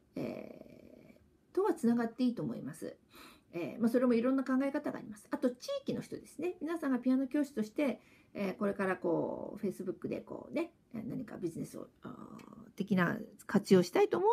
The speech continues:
なら、あの、したいと思い、してもいいと思いますね。で、この友達になると、相手の方に「友達申請来ました」っていう風に、あの、来ます。と、向こうの方がそれを受け取るか受け取らないかは相手の自由なんですね。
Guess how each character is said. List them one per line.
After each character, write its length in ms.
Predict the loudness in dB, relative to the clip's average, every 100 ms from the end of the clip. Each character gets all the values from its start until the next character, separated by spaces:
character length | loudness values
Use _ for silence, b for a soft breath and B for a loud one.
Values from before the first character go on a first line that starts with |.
| 4
な 80 | 6
ら、 60 | 6 4 B -10 B B
あ 80 | 0
の、 120 | 0
し 60 | 0
た 120 | 0
い 60 | -2
と 100 | -2
思 120 | -8
い、 60 | -10 -18
し 80 | -8
て 200 | -4 -4 -2
も 120 | -4
い 40 |
い 20 |
と 100 | -2
思 140 | -6 -6
い 100 | -12
ま 140 | -14
す 140 | -4 0
ね。 240 | 2 2 -4 B B B B B B B B 0
で、 100 | 2
こ 100 | 4
の 320 | 2 -2 2
友 200 | 6 8
達 180 | 8 6
に 80 |
な 100 | 8
る 140 | 8 8
と、 120 | 8
相 180 | 8 8
手 80 | 6
の 120 | 8
方 220 | 8 6
に 300 | 6 2 4
「友 160 | 4 6
達 180 | 4 4
申 140 | 2
請 140 | 2
来 100 | 4
ま 140 | 4 4
し 100 | 6
た」 220 | 8 8
っ 40 | 6
て 120 | 2
い 60 |
う 20 | 2
風 140 | 4
に、 220 | 2 0 0
あ 100 | -2
の、 240 | -2 -6 4
来 100 | 8
ま 140 | 8
す。 180 | 6 -4 B B B
と、 100 | 4
向 160 | 4 4
こ 100 | 4
う 120 | 4
の 580 | 2 0 2 2 4 2
方 60 |
が 40 | 2
そ 160 | 0
れ 140 | 2 2
を 360 | 2 0 -2 -8 -20 _ _ _ _ _
受 240 | 0 4 2
け 60 |
取 120 | 4 4
る 120 | 4
か 160 | 4
受 180 | 2 2
け 20 |
取 160 | 2 2
ら 80 | 2
な 160 | 2
い 80 | 0
か 140 | 0 -2
は 180 | -2 -2
相 160 | -4
手 80 | -4
の 120 | -4
自 140 | 0 2
由 120 | 2
な 120 | 2
ん 60 | 0
で 80 | -6
す 80 |
ね。 260 | 0 0 0